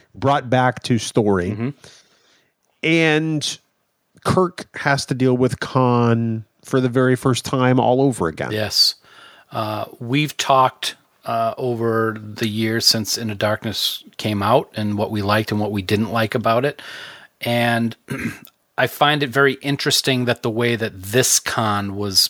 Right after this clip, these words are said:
Speaker 2: played in Into Darkness, uh, and the character and, and what his thought process was,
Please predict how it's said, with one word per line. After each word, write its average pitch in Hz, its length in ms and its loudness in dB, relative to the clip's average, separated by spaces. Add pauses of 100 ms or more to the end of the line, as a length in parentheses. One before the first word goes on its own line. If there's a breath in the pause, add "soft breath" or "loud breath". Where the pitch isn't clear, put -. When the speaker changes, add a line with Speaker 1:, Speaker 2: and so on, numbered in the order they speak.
(100)
Speaker 2:
played 107 560 2
in 107 220 -4
Into 110 260 -4
Darkness, 101 600 -2 (500 loud breath)
uh, 104 240 -2
and 107 120 -6
the 104 60 -2
character 117 600 2
and, 104 180 -2
and 104 260 -6
what 110 200 -2
his - 240 -2
thought 117 320 2
process 113 440 0
was, 110 240 -2